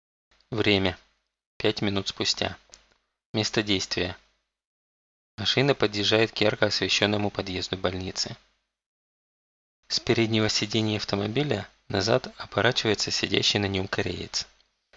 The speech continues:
"Господин Дживон", говорит он, "позвольте, мы всё сделаем сами. Будет лучше, если о вашем участии в этой истории будет неизвестно". Дживон секунду думает. "Нет", отвечает он, "это моё дело". "Могут быть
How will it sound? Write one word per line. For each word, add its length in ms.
"Господин 480
Дживон", 400
говорит 400
он, 120
"позвольте, 440
мы 120
всё 160
сделаем 400
сами. 380
Будет 320
лучше, 280
если 340
о 80
вашем 300
участии 420
в 20
этой 200
истории 400
будет 260
неизвестно". 640
Дживон 360
секунду 400
думает. 400
"Нет", 360
отвечает 520
он, 120
"это 220
моё 260
дело". 320
"Могут 400
быть 500